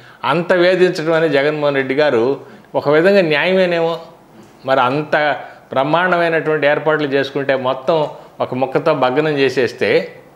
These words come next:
ఇప్పుడు అసలు ఏమిటి ఎలక్షన్ కమిషనర్? మరి ఆయనకున్న అ-, అధికారాలు ఏంటి, పరిధులు ఏంటి?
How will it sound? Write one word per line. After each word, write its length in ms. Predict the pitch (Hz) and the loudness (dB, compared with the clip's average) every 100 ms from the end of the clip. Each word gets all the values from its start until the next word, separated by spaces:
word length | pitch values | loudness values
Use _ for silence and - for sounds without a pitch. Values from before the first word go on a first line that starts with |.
| - - 156 | -20 -14 -8
ఇప్పుడు 460 | 160 - 247 202 | -6 2 4 6
అసలు 300 | 175 139 156 | 4 0 -2
ఏమిటి 280 | 143 208 196 | -2 0 0
ఎలక్షన్ 360 | 151 143 - 123 | 0 -2 -6 -6
కమిషనర్? 440 | 107 95 - 87 90 - _ 107 101 - _ - - | -6 -6 -10 -16 -20 -20 _ -20 -20 -20 _ -20 -6
మరి 140 | 120 | 0
ఆయనకున్న 380 | 110 110 - 151 | 0 -2 -4 -2
అ-, 500 | 143 107 110 117 104 | -2 -2 -2 -4 -2
అధికారాలు 500 | 120 127 143 135 110 | -2 0 0 0 0
ఏంటి, 260 | 104 95 90 | -4 -6 -10
పరిధులు 440 | - 123 139 131 | -4 -2 0 0
ఏంటి? 340 | 117 107 92 | 0 -2 -8